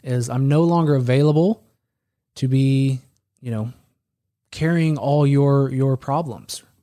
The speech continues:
right?" I'm no longer available to have some of these conversations we've been having on repeat every couple weeks.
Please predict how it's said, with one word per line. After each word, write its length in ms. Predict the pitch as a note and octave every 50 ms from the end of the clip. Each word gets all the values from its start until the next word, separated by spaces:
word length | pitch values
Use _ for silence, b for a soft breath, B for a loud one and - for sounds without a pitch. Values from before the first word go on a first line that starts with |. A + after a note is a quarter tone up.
| _ _ -
right?" 220 | G#2+ A2 B2+ - _ _ _ _ _ _ _ _ _ _ _ _ _ _ _ _ _ _ _ _ _ _
I'm 120 | B2 B2+ C3
no 160 | C#3 D3 D#3+
longer 340 | E3+ E3 E3+ E3+ E3 D#3 D3
available 540 | A#2+ B2 A#2+ C#3 D3 E3 F3 E3+ C#3+ D3 C#3
to 60 | C3
have 280 | B2 C#3 D3 D3 C#3+ -
some 180 | - D#3 D3+
of 60 | D3 C#3
these 160 | C#3 B2+ -
conversations 640 | - D3+ C#3 C3 - - D#3 E3 D#3+ - D3+ C#3 C#3
we've 140 | C#3+ C#3
been 100 | C3+ C#3
having 480 | B2+ B2 C3 C#3+ C#3+ D#3 D#3 D#3+ D#3 D3
on 260 | C#3 C#3+ C#3+ C#3 C#3
repeat 540 | C3+ C#3+ E3+ F3+ - - - C#3 C#3 C#3+ -
every 280 | - A#2+ B2+ C#3 C#3+ C#3
couple 280 | - - D3+ - D3 C3
weeks. 520 | C#3 E3 F#3+ D3 - - - - - -